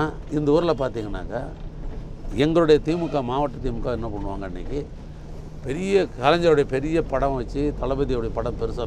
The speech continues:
banner வச்சு, பெரிய மேடையெல்லாம் போட்டு, காலை ஆறு மணிக்கு ஆரம்பிச்சு, இந்த தீபம் கொளுத்துற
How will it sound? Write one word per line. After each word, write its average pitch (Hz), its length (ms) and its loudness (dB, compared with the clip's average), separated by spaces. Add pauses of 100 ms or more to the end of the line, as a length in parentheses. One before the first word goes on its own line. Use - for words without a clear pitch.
banner 113 320 -4
வச்சு, 110 220 -4 (600)
பெரிய 139 240 2
மேடையெல்லாம் 127 540 0
போட்டு, 101 260 -2 (460)
காலை 123 320 2
ஆறு 127 300 4
மணிக்கு 127 260 -2
ஆரம்பிச்சு, 110 460 -2 (480)
இந்த - 200 -4
தீபம் 160 300 6
கொளுத்துற 143 260 6